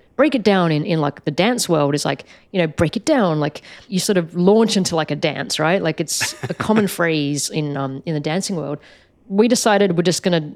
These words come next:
Speaker 1: make it a dancing theme, and we even have, like, a dancing man emoji for the feature, like, next to the feature, and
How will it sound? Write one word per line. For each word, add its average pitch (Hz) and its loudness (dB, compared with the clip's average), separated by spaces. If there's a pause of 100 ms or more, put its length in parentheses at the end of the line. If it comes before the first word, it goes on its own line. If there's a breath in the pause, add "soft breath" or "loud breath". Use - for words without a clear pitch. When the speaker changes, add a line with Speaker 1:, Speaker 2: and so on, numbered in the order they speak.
Speaker 1:
make 165 -2
it 160 0
a 175 0
dancing 156 -2
theme, 170 2
and 147 2
we 156 4
even 170 2
have, 147 2
like, 151 0
a 147 0
dancing 156 0
man 147 2
emoji 147 0 (440)
for 165 -4
the 156 0
feature, 165 0
like, 151 0
next 147 -2
to 156 -4
the 143 -4
feature, 151 0
and 139 -2